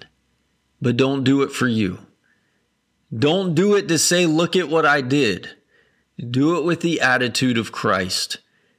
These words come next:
Do it with great humility, because of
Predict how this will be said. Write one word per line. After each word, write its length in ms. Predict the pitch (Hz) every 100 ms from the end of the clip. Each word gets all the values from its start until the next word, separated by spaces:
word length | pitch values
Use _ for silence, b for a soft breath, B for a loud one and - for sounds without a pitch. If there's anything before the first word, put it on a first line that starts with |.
| - 120
Do 240 | 151 185
it 80 | 151
with 200 | 156 -
great 480 | 123 127 151 170 -
humility, 640 | - 165 143 123 113 107
because 460 | 107 123 151 139 113
of 240 | 147